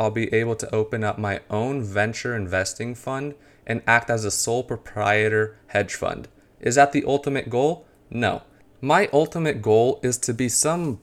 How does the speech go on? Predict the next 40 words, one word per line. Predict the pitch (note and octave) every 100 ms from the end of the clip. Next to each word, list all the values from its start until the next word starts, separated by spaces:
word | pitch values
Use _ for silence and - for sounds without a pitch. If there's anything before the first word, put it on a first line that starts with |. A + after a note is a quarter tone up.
| _
sophisticated | - A#2 - - D3 - E3+ - E3 D#3+ C#3+
investor | A#2+ G#2+ A2 - - F#2+ F#2 F2+
that | F#2+ -
somehow | - C3+ C#3 C3+ A#2+
is | G2+ G2
known | G2 A2 B2 A#2
in | G#2+
this | G#2+ G#2+ - - - - _
investing | A2 F#2 G2+ A#2+ - C3 A#2
market, | G#2 G#2+ - B2
if | - A#2+ -
you | C3
will. | C3 C3+ C#3+ - _ - _ G#2+
But | B2
instead | C3+ B2+ - C3 D#3
of | F3+ C#3
finding | - A#2+ B2 C3 B2 G2+
ways | G2 G#2 A2+ -
to | G#2+ F#2+
reroute | G#2 G#2+ G#2 G2+
money | G2 F#2+ G#2 A2 -
to | -
corporate | - - A2 - A2 -
overlords | G2 F#2+ G2+ G#2 A2 A2 A2+ A2
and | G2+ F2 E2+
bullshit | F#2+ - B2+ A2
like | A#2 A#2 -
that, | B2+ C3+ - - _ -
I'm | C#3
quite | C#3+ E3+ E3+
literally | A#2+ B2 C3+ C#3 C3
gonna | A#2 A#2+ G#2
be | G2+ G#2 G#2+
what | G#2 G#2 G#2
Robin | G2+ A2 A#2+
Hood | B2 A#2+
set | - A2 F#2+
out | F#2+ -
to | -
be. | F2+ F2 -